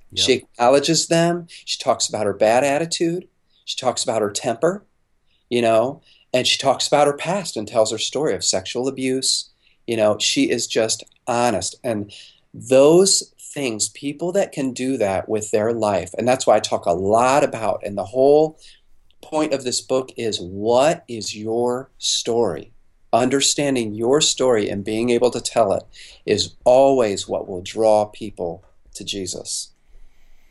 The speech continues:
Speaker 2: Because they don't see that you're at this high point and they're down here and they're at a place that they'll never get to.
Speaker 1: Right.
Speaker 2: And that has been my life with people. I've had a lot of great opportunities in my life and good things come around, but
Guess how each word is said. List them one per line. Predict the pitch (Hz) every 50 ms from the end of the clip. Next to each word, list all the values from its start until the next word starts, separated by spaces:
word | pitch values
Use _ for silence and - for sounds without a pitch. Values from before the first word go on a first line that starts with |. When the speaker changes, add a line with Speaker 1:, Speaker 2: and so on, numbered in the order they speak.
| - - _ _ _
Speaker 2:
Because | - - 143 135 127
they | 143 143 147
don't | 151 147 - -
see | - - - - 165 156 151 143
that | 127 113 - -
you're | 113 120 131 139 147 156 165 170 170 170 - -
at | 135 139 135
this | - 127 123 - -
high | - - - 170 185 185
point | 175 - - 120 110 110 110 110 110 - _ _ _ _ _ -
and | - 107 104 107
they're | 123 131 131
down | 127 131 127 127 127 123
here | 123 139 131 120 117 113 107 -
and | 104 107 107
they're | 110 117 117
at | 104
a | -
place | - - 117 113 104 - -
that | 107 101 -
they'll | 117 104 104 101
never | 98 98 101 107 113 120 117 120 135 135 127
get | 123 123 117 - -
to. | - - 78 78
Speaker 1:
Right. | 85 - _ _ _ _ _ _ _ - -
Speaker 2:
And | - 120 117 110
that | 120 123 135 156 - - -
has | 120 120 117
been | 120 135 123 117 117 113 113 113 - _ - _ _
my | 110 113 120 120
life | 120 117 120 123 - -
with | 117 - -
people. | - 139 127 131 95 95
I've | 107 120 117
had | 117 107 104
a | 104
lot | 104 107 120 139 165
of | 170 165
great | 156 160 160 165
opportunities | 165 165 165 165 147 143 - 156 151 156 160 160 170 170 165 165
in | 156
my | 151 151 147
life | 135 139 147 151 147 -
and | - 110 104
good | - 113 113 -
things | - 139 151 151 -
come | - - 160 165
around, | 156 160 170 156 117 104 104 101 - - - _ _ _ _ _
but | 117 110 113 135 147 135 104 92 - - -